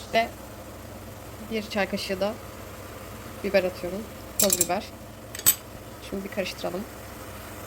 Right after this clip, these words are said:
Şimdi karabiber gözüme az geldi. Tuzu gözüme az geldi. Onları birazcık ekledim.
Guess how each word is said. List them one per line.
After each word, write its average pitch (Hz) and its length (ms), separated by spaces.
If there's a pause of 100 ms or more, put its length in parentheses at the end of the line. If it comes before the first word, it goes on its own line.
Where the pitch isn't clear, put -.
(960)
Şimdi 262 140
karabiber 254 400
gözüme 247 300
az 285 160
geldi. 185 360 (100)
Tuzu 214 180
gözüme 180 260
az 170 140
geldi. 185 280
Onları 214 240
birazcık 180 340
ekledim. 233 380